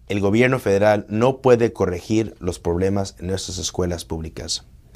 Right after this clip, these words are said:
Desde mil novecientos sesenta y cinco, miles de billones de nuestros dólares han sido gastados en programas educativos para mejorar nuestro sistema escolar.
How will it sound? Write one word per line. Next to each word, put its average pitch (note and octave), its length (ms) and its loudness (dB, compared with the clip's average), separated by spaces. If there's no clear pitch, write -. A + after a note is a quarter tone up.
Desde G2+ 220 2
mil B2 180 4
novecientos B2+ 300 0
sesenta G2 280 -4
y - 40 -2
cinco, B2 480 0
miles C3+ 460 4
de G#2+ 100 0
billones G#2 440 0
de G2 60 -6
nuestros F2 300 -6
dólares G#2 520 2
han A#2+ 240 4
sido A2+ 320 2
gastados G2 600 -2
en F2+ 100 -8
programas F#2 520 -4
educativos F2 720 -6
para E2+ 240 -6
mejorar F#2 580 -2
nuestro - 260 -12
sistema F2+ 340 -6
escolar. E2+ 420 -8